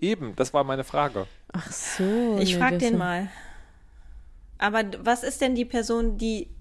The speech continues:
Speaker 3: du im Kopf hast? Ist es sowas wie mein Neffe? Oder ist es jemand, d-, mit dem wir nicht verwandt,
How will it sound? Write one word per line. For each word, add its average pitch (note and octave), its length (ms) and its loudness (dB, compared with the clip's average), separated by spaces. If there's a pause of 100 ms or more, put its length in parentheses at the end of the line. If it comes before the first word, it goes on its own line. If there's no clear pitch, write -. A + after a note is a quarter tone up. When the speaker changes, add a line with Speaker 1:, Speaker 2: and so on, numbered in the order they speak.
(180)
Speaker 3:
du C#4 420 0
im G3+ 180 -4
Kopf - 320 -4
hast? G3+ 320 0 (340)
Ist A3 220 2
es A3+ 140 0
sowas G#3+ 380 2
wie G3+ 100 0
mein E3+ 260 0
Neffe? C4 440 0 (460)
Oder B3+ 300 2
ist - 180 -6
es A#3+ 160 -4
jemand, A#3 460 0
d-, - 120 -6
mit G#3+ 220 -2
dem G#3+ 200 2
wir G3+ 100 0
nicht G3 260 -2
verwandt, F#3 460 0